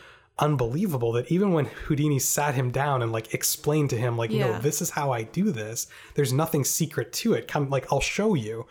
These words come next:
Speaker 2: Mm-hmm.
Speaker 1: He thought he was being misdirected. He thought that Houdini was trying to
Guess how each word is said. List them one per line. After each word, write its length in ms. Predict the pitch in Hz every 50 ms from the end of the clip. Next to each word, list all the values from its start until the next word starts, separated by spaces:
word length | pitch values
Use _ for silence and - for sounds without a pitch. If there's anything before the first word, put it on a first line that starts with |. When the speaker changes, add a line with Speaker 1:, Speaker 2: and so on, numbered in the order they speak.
| - - -
Speaker 2:
Mm-hmm. 380 | 208 202 220 214 196 185 185 190 - _ _ _ _ _ _ _ _ _ _ _ _ _ - - -
Speaker 1:
He 60 | 170
thought 240 | - - 202 233 262
he 100 | 214 185
was 160 | 160 143 123 110
being 420 | - - 147 147 143 139 131 123
misdirected. 880 | 131 123 - - - 107 120 165 165 - - - - - - 208 214 - - _ _ _
He 120 | - 147
thought 220 | - 180 170 170
that 80 | 160 143
Houdini 320 | 120 143 127 135 135 131 123
was 140 | 117 110 -
trying 280 | - - 123 120 117 - - -
to 260 | 123 117 113 110